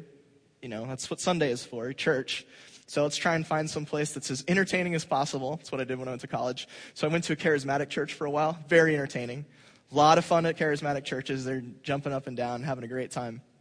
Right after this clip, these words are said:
Um, I, I went to liturgical churches, an Anglican Ep-, Episcopalian church, uh, 'cause that was, you know, but it, it was kinda habit, and I was looking for something to kinda fill up the time 'cause I knew I was supposed to, right?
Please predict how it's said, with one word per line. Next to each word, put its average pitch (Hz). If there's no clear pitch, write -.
Um, 127
I, 156
I 147
went 151
to 123
liturgical 160
churches, 156
an 113
Anglican 143
Ep-, 123
Episcopalian 143
church, 151
uh, 104
'cause 107
that 104
was, -
you 120
know, -
but 220
it, 202
it 214
was 208
kinda 277
habit, 185
and 170
I 170
was 170
looking 214
for 190
something 185
to 165
kinda 156
fill 175
up 175
the 165
time 143
'cause 143
I 139
knew 170
I -
was 175
supposed 156
to, 120
right? 123